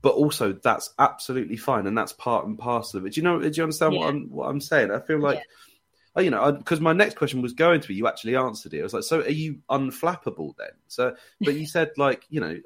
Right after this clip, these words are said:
Speaker 1: "I do get stressed out," but also you seem to understand, you, you've got a really good, clear grasp of, like, what context that is in within that day, that week, that month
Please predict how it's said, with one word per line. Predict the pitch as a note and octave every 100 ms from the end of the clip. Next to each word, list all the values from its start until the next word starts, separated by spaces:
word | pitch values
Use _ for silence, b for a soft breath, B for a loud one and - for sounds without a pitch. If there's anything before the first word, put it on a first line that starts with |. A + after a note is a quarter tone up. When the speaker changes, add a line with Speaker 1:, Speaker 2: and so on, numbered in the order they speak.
| -
Speaker 1:
"I | B2+
do | C#3 C#3
get | B2+ -
stressed | - A#2+ -
out," | C#3 -
but | A2+
also | E3 G3 - - - C3 _ _ _ _ _ _ _ _ _ _
you | C3
seem | - D3+
to | D3
understand, | C3+ C3+ - -
you, | A#2+ A2+
you've | C3+ B2
got | A#2+
a | B2
really | C#3 C3+
good, | C3 - _
clear | - C#3 C#3 C#3 B2+
grasp | - C3 A#2+ F#2 -
of, | F#2
like, | G#2 -
what | G2+ A2+ B2+ - _ _ _ _ _ _ _ _ _ -
context | - C#3+ D3 D3 C#3+ - A2+
that | C3 -
is | B2 A2 G#2 _ -
in | A2+ G#2+ G#2+ G2+ _ _ G2+
within | A#2+ A#2 B2 A#2 G#2 -
that | G#2 -
day, | C3+ C3 C3
that | B2 -
week, | A#2 A#2
that | A2
month | G#2+ G2+